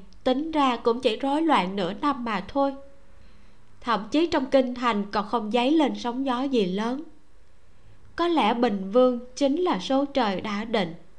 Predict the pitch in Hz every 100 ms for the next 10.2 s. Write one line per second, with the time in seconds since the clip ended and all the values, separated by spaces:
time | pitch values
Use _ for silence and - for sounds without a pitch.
0 | - - - - - - - - 339 349
1 | 359 311 202 240 254 202 - 214 208 262
2 | 311 294 233 240 202 247 254 247 175 202
3 | 240 226 247 240 214 254 - - 233 269
4 | 302 196 180 - - - - - - -
5 | 311 302 311 349 349 262 202 - - -
6 | - 254 202 - 349 370 - 208 226 -
7 | 269 240 202 240 294 277 220 196 262 196
8 | 196 165 - 170 202 285 214 185 - 277
9 | 269 - - - - - 254 180 190 214
10 | 190